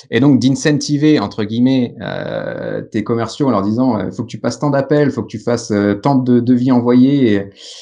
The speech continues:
et, et ça marche, euh, entre guillemets, à, à, à la masse. Derrière, nous, on remarque aussi que ça, ça freine, euh, justement la modernisation, en fait, de la stratégie market commerce.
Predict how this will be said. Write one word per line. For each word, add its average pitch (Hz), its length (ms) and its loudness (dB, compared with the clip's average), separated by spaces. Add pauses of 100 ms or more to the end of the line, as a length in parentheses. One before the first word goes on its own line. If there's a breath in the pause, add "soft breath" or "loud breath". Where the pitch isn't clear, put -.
(180 loud breath)
et, 104 960 -6
et 107 40 -4
ça 113 160 0
marche, 123 300 2
euh, 104 100 4
entre 107 280 0
guillemets, 113 340 2
à, 104 80 2
à, 90 240 -2
à 95 180 -4
la 95 140 2
masse. 156 460 0 (500 soft breath)
Derrière, 123 520 2
nous, 135 160 4
on 104 120 2
remarque 120 340 0
aussi 131 220 -4
que - 80 -12
ça, 95 640 -2 (460)
ça - 180 -2
freine, 156 440 2
euh, 101 280 0
justement 117 340 0
la 110 140 2
modernisation, 113 840 0
en 135 60 -2
fait, 135 100 -4
de 113 120 -2
la 104 80 2
stratégie 113 420 -2
market 120 380 -2
commerce. 117 420 -4